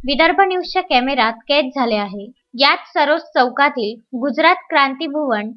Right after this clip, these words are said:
कन्हैया हॉटेल, मथुरा हॉटेल सुरूच दिसून आले. इतवारामधील अल्बशीर हॉटेलचे प्रवेशद्वार बंद दिसून आले. मात्र मागील दरवाज्यातून हॉटेलमधील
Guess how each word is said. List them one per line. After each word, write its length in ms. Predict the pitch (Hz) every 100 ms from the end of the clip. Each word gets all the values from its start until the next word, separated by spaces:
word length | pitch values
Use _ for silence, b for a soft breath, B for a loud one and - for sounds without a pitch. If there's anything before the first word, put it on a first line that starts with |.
| _
कन्हैया 400 | 269 254 262 294
हॉटेल, 440 | 302 285 247 202 220 - -
मथुरा 380 | 262 262 330 349 330
हॉटेल 360 | 330 226 233 247
सुरूच 340 | - 302 330
दिसून 340 | 254 269 247 226
आले. 260 | 202 196 226 _
इतवारामधील 840 | 294 294 339 359 392 392 359 403 403 -
अल्बशीर 680 | 269 269 302 - 277 247 -
हॉटेलचे 460 | 277 247 302 302 339
प्रवेशद्वार 760 | 339 262 233 269 - 233 202 233
बंद 260 | 277 285 339
दिसून 360 | 285 294 247
आले. 260 | 214 196 196 - 262
मात्र 300 | 277 294 330
मागील 420 | 302 254 285 285
दरवाज्यातून 720 | 277 233 262 269 311 247 220 254 285
हॉटेलमधील 680 | 277 311 359 359 349 381